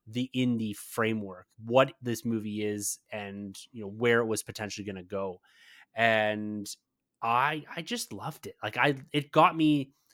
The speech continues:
so amped up for Indy that, like, I came home and started watching the <laughs> movies backwards again. Like, I, I just felt so great about this movie, how it kind of capped off the franchise. And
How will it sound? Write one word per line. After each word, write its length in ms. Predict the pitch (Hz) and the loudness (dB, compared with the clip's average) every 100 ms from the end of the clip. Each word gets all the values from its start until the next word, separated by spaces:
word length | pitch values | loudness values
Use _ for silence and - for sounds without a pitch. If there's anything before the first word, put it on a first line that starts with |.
| _ | _
so 340 | - - 151 175 | -10 2 6 6
amped 360 | 160 147 135 127 | 6 2 2 0
up 140 | 117 | 0
for 120 | 127 | -2
Indy 360 | 117 117 110 98 | -2 -2 -4 -6
that, 160 | 110 120 | -4 0
like, 180 | 120 | 2
I 80 | 123 | 0
came 300 | 123 143 131 | 0 0 0
home 180 | 127 123 | 0 -2
and 140 | 117 | -2
started 260 | - 120 110 | 0 0 0
watching 540 | 104 107 117 107 110 - | 0 -2 -4 -6 -8 -8
the 80 | 110 | -6
<laughs> 0 | |
movies 340 | 117 208 143 | -2 0 0
backwards 480 | 113 110 - 101 92 | 2 0 0 -8 -8
again. 260 | 95 92 104 | -12 -10 -4
Like, 240 | 110 104 - - - - - | -4 -4 -12 -18 -20 -16 2
I, 480 | 131 139 143 131 - _ - | 4 6 4 0 -6 _ 0
I 180 | 135 135 | 0 0
just 400 | 131 120 - - _ | -4 -8 -10 -16 _
felt 340 | 123 110 - | -6 -4 -4
so 640 | - - - 120 117 117 | 0 0 4 4 4 0
great 340 | 107 110 104 104 | -2 -2 -4 -6
about 380 | 98 104 98 98 _ _ _ _ | -8 -6 -6 -10 _ _ _ _
this 260 | 120 117 - | -6 -6 -4
movie, 380 | 110 107 110 104 | -4 -4 -6 -6
how 280 | - 127 139 | 2 4 2
it 80 | |
kind 220 | - 120 113 | 0 -6 -6
of 140 | - | -6
capped 360 | - 117 - 123 | 0 0 2 0
off 400 | 117 113 - - _ _ _ _ 113 | 0 -2 -8 -20 _ _ _ _ -12
the 340 | 120 113 110 104 | -6 -4 -4 -6
franchise. 680 | - 135 143 190 226 220 | -4 2 4 4 2 2
And 140 | 226 | 2